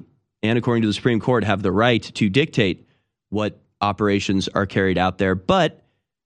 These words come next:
it's being ordered to break the law. And Joe Biden and his administration has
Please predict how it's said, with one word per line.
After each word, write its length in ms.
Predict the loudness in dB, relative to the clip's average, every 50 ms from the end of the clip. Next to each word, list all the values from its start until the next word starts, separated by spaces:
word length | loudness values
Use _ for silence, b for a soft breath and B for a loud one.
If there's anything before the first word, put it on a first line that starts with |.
| _ _ _ _ _ _ _ _ _ _ _ _ _ _ _ _ _ _ _ -6
it's 220 | -6 -6 -6 -4
being 400 | -2 0 2 2 2 2 2 0 0 0
ordered 500 | 2 2 4 4 4 4 2 2 0 -2 0
to 460 | 0 2 4 4 4 4 2 2 -2 -6 _ _ _ _ _ _ _ _ _ _ _ _ _ _ _ _ _ _ _ _ _ _ _ _ _ _ _ _ _ _ _ _ _ _ _ _ _ _ _ _ _
break 300 | -4 -4 -4 -4 -4 -4
the 80 | -2
law. 460 | 0 0 2 2 0 0 -2 -4 -8 -10 -18 _ _ _ -2
And 500 | 0 2 2 2 2 2 2 0 -2 -6 -16 _ _ _ _ -2
Joe 220 | 0 2 2 2
Biden 360 | 2 2 2 2 2 2 2
and 80 | 2 2
his 160 | 2 0 0
administration 720 | 2 2 2 2 0 0 0 0 0 0 0 0 0 0
has 400 | 2 2 2 2 0 0 -4 -6